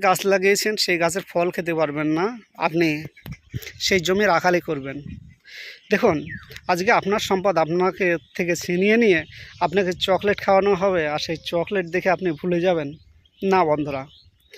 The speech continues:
না বন্ধুরা, এখানে ভুলার কিন্তু কোনো জায়গা নেই। দেখুন, আমাদের সম্পদ আমাদের কিন্তু ছেড়ে দিলে হবে না, আমরা ঐক্যবদ্ধ হই এবং হাতে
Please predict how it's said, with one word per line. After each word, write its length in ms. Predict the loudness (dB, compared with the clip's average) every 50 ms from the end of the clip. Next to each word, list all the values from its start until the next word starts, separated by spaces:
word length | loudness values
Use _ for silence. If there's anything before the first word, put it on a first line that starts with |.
| -20 -20 -20 -20 -20 -20 -20 -20 -20 _ _ _ _ _ _
না 160 | 0 2 4 4 6 4
বন্ধুরা, 340 | 4 2 2 0 -2 -2 -4 -6 -12 -18 -20 -20 _ -20 -18 -6
এখানে 260 | -4 0 2 2 2 0 0 -2
ভুলার 300 | -2 2 4 4 4 4
কিন্তু 300 | 2 -2 -2 -2 -4 -6 -8 -8 -12 _ _ _ _
কোনো 200 | 0 2 2 4 4 2 0 -2 -8 -10 -10 -4 0 2
জায়গা 260 | 4 4 4 4 2 2 0
নেই। 120 | 0 -2 -6 -14 -20 -20 -20 -20 -16 _
দেখুন, 240 | -4 -2 -2 0 2 2 2
আমাদের 360 | 4 4 2 2 2 2 -2 -2 -2 -4
সম্পদ 400 | -4 -4 -2 0 2 2 2 2 -2 -8 -20 -20 -18 -10 -6 -2
আমাদের 260 | -2 0 0 -2 -2 -4 -4
কিন্তু 240 | -4 -4 -4 -6 -8 -8 -10 -14 _ _ _ -14 -10 -6
ছেড়ে 240 | -4 -2 -2 -2 -2 -4
দিলে 140 | -4 -4 -4 -4
হবে 160 | -4 -2 -2 -2
না, 60 | -4 -4 -6 -8 -8 -6
আমরা 220 | -4 -4 -2 -4 -4 -6 -10 -16 -20 -20 -20 _ _ -4
ঐক্যবদ্ধ 440 | -4 -2 0 0 2 2 0 0 -4 -8 -10 -10 -12 -16 -20 -20 -20 -20 -16 -16 -10
হই 220 | -6 -4 -4 -4 -4 -4 -4
এবং 140 | -4 -2 -2 -2 -2 -2
হাতে 240 | -4 -4 -2 -2